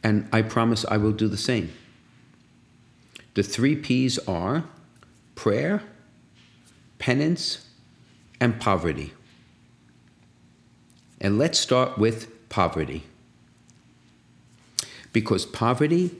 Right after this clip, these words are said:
may sound like a very odd thing to, to talk about. In fact, what I'm really referring to, 'cause I needed three Ps, what I'm really referring to, another way of saying <laughs> that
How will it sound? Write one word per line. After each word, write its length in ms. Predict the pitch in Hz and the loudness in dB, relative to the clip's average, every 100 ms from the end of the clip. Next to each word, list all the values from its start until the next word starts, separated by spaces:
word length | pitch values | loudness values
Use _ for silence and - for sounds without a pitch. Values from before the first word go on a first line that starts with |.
| - | -6
may 140 | 104 | -2
sound 280 | 95 - 104 | 0 2 2
like 120 | 98 92 | 2 0
a 60 | |
very 260 | 78 101 104 - | 2 2 2 0
odd 240 | 90 95 | -2 -2
thing 200 | - 87 82 | -2 -2 -2
to, 140 | - - - | -8 -10 -8
to 100 | - | -6
talk 260 | - 71 - | -2 -4 -6
about. 240 | 90 80 - - - _ - _ _ - - - - - - - - - _ - _ - | -10 -12 -16 -20 -20 _ -20 _ _ -20 -20 -20 -20 -20 -20 -20 -20 -20 _ -20 _ 2
In 140 | 143 156 | 2 4
fact, 380 | - 131 123 | 2 2 2
what 140 | 113 104 | 2 2
I'm 180 | 101 98 | 4 4
really 320 | 127 147 123 | 4 4 4
referring 500 | 98 - 95 82 80 | 2 0 0 0 -2
to, 320 | - 69 90 92 - | -2 -4 -4 -8 -14
'cause 140 | - | -4
I 60 | 107 | 2
needed 300 | 110 113 87 | 2 2 0
three 180 | - 95 | -2 -2
Ps, 480 | - 98 76 - - | 0 -2 0 -4 -2
what 120 | 90 | 0
I'm 140 | 90 | 2
really 240 | 95 139 117 | 4 4 2
referring 480 | 95 - 107 98 92 | 0 -2 -2 -2 -4
to, 320 | - 69 90 | -4 -4 -2
another 280 | 98 98 120 | 0 2 2
way 160 | 98 90 | 2 0
of 80 | |
saying 360 | - 113 113 107 | 0 0 0 0
<laughs> 80 | 95 | -4
that 260 | - - | -6 -10